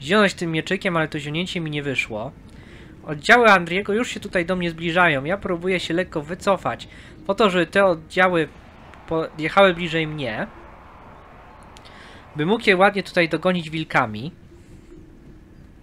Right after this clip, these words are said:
Jedni tutaj koni grasanci, a nawet dwa oddziały próbują tutaj objechać mnie. Ale ja już tutaj ścigam.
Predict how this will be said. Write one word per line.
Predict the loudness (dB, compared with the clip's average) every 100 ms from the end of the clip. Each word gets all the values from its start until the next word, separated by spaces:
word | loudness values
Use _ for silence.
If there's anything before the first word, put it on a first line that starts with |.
| -20 -20 -20 -20 -20 -20 -20 -20 -2
Jedni | 4 4 4
tutaj | 2 2
koni | 4 2 2
grasanci, | 2 0 2 0 0 -2
a | -2
nawet | -2 -4 -2
dwa | 4 4
oddziały | 4 2 2 2
próbują | -4 -4 -4
tutaj | -4 -6 0
objechać | 0 2 0 0 -4 -8 -8 -10
mnie. | -10 -10 -10 -14 -20 -20 -20 -20 -20 -20 -20 -20 -20 -20 -8
Ale | 0 4
ja | 4
już | 4
tutaj | -2 -4
ścigam. | -4 -4 4 4 4